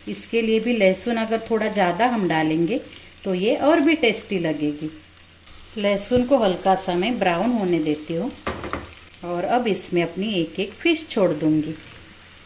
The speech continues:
और गैस की फ्लेम हम एकदम स्लो रखेंगे। और अब सारी fish को हम एक side से अच्छे से पकने देंगे। यहाँ पे अपनी fish एक side से अच्छे से पक गई है, तो अब मैं इसे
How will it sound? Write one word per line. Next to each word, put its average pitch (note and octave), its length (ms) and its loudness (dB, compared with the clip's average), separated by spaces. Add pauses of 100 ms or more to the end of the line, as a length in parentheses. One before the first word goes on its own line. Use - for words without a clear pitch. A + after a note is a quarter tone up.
(580)
और G#3 200 2
गैस G#3+ 360 2
की D4 160 4
फ्लेम A#3+ 320 2
हम G3+ 140 0
एकदम F3+ 400 2
स्लो E4+ 320 4
रखेंगे। D3+ 640 2 (2250)
और A3+ 180 -4
अब C4 140 -2
सारी C4 500 4
fish A#3+ 320 -2
को - 140 -4
हम A3+ 200 2
एक A#3 240 2
side F#3+ 280 0
से - 180 -4
अच्छे E3+ 420 -2
से A#3+ 200 0 (100)
पकने D4 360 2
देंगे। D3+ 380 0 (880)
यहाँ A#3 260 4
पे D#4+ 100 6
अपनी D4+ 280 6
fish C4+ 300 0
एक A3 200 2
side A3 260 2
से A#3+ 160 0
अच्छे G3 400 2
से G#3+ 220 0 (120)
पक B3 240 0
गई G3 220 4
है, F3+ 160 2
तो G3 160 2
अब F3 200 2
मैं F3 120 2
इसे G3 260 0